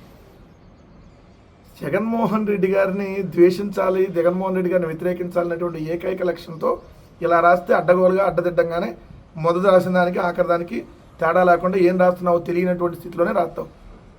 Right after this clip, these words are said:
So ఆంధ్రజ్యోతి రాధాకృష్ణ అనేది, రాధాకృష్ణ అనే అతను ఆంధ్రప్రదేశ్ రాష్ట్రానికి పట్టినటువంటి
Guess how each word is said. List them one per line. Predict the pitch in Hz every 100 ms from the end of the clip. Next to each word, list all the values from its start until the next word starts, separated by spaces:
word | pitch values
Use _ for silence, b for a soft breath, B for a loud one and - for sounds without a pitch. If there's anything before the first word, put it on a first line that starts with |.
| -
So | 185
ఆంధ్రజ్యోతి | 160 170 185 190 185 175
రాధాకృష్ణ | 160 165 175 175 170 -
అనేది, | 151 156 180 220 180 185 - - - - -
రాధాకృష్ణ | 143 170 170 160 175
అనే | 156 151
అతను | 139 190 175 170 180 - - 135
ఆంధ్రప్రదేశ్ | 151 175 180 175 170
రాష్ట్రానికి | 156 151 170 160 147
పట్టినటువంటి | 156 135 156 160 156 156 339